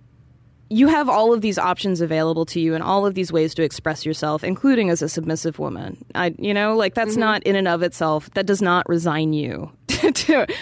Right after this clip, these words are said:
Speaker 1: to Lana Del Rey. Like, that,
Speaker 2: Right.
Speaker 1: you know? Um, and, like, the thing that, the thing that I just, like, like,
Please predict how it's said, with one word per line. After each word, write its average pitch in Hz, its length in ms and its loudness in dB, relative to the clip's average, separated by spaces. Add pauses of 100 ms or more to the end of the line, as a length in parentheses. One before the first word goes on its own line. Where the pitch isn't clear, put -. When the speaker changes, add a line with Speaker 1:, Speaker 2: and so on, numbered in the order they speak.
(160)
Speaker 1:
to 285 140 2
Lana 190 300 2
Del 220 200 0
Rey. 254 360 2
Like, 233 260 0
that, 247 200 0
Speaker 2:
Right. 196 280 0 (240)
Speaker 1:
you 254 80 4
know? 262 200 2 (340)
Um, 226 580 2 (440)
and, 262 140 2
like, 262 180 0
the 233 180 2
thing 294 220 4
that, 247 260 2
the 240 120 0
thing 269 180 4
that 254 100 0
I 208 80 2
just, 214 260 -2
like, 202 200 2
like, 190 300 0